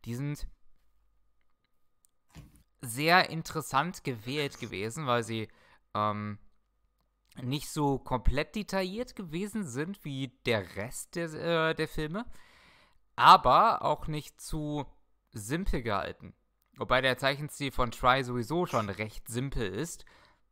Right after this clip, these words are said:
Und was auf den, den Art Director zurückzuführen ist, äh, dessen Namen ich grad nicht weiß und grad zu faul bin, dies nachzugoogeln. Ähm,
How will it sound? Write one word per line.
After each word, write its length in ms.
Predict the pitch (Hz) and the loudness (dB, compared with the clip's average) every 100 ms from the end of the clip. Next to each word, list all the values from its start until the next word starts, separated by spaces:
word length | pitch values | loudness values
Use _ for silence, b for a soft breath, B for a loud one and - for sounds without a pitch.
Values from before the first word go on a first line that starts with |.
| _ _ _ _ - - _ _ _ _ _ _ _ _ | _ _ _ _ -20 -20 _ _ _ _ _ _ _ _
Und 120 | - 107 | -12 -8
was 140 | 107 | -6
auf 120 | 113 | -8
den, 320 | - 113 107 104 | -6 -6 -6 -6
den 180 | 107 | -4
Art 220 | 101 123 - | 4 4 4
Director 400 | 107 107 - 107 | 0 0 -4 -8
zurückzuführen 640 | - 98 - - 101 98 | -8 -10 -10 -10 -8 -6
ist, 220 | 107 135 - B B B | -8 -10 -14 B B B
äh, 200 | - 104 | -4 -2
dessen 280 | 104 107 - | -2 -4 -4
Namen 180 | 101 104 | 0 0
ich 120 | 101 | -2
grad 180 | - 104 | -2 -2
nicht 180 | 107 - | -4 0
weiß 260 | 107 123 117 | 2 0 -2
und 80 | |
grad 180 | 98 104 | -4 -4
zu 80 | - | -4
faul 240 | - 101 | 0 0
bin, 240 | 101 104 101 | 2 0 -2
dies 200 | 98 - | -10 -6
nachzugoogeln. 760 | 98 101 - - 107 131 139 - b b b b _ _ - _ - | -6 -6 -8 -10 -8 -8 -8 -12 b b b b _ _ -20 _ -8
Ähm, 600 | 123 120 120 131 135 127 | -2 0 0 -2 -8 -10